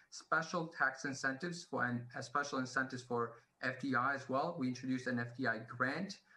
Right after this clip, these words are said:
which if you invest about three million dollars into Georgia, you'll be receiving a cashback rebate of about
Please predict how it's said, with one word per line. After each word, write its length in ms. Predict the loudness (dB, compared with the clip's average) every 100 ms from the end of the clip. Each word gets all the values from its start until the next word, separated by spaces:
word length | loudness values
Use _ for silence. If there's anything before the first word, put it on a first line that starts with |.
| _
which 260 | -2 -2 -6 -8
if 180 | -4
you 100 | 0
invest 420 | 0 2 2 0 -2
about 320 | -2 -2 -2
three 140 | 0
million 300 | 2 2 2
dollars 340 | 2 2 2 -2
into 200 | -4 -4
Georgia, 380 | -2 0 0 0
you'll 220 | 0 0
be 120 | 0
receiving 540 | 0 -2 -2 0 0
a 60 | -2 -4
cashback 400 | -2 -2 -2 -4 -2
rebate 320 | 0 0 0
of 120 | -2
about 320 | 0 0 -2